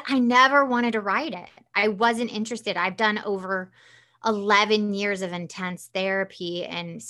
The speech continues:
twelve-step work and working with other people and being of service and speaking all over the world. So when I wrote it, I just wrote it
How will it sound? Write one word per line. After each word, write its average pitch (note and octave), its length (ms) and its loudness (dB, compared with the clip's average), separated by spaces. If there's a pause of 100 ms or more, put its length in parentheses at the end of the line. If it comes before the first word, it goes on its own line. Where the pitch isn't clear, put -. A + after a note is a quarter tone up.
twelve-step F#3+ 640 -2
work F3 460 -8
and E3+ 180 -10
working G3 360 -4
with G3 220 -8
other F#3 220 -4
people F#3+ 600 -6
and E3 200 -10 (240)
being G3+ 220 -2
of G3 140 -2
service F#3+ 680 -2
and F3+ 100 -10
speaking G3+ 420 -8
all G3 240 -4
over F3+ 120 -10
the F3+ 100 -6
world. F#3 340 -2
So F3 300 -4 (540)
when A3 200 0
I B3 160 6
wrote A3 400 2
it, G3+ 240 2
I G#3 200 2
just A#3+ 240 -2
wrote F#3+ 460 -2
it G3 300 -4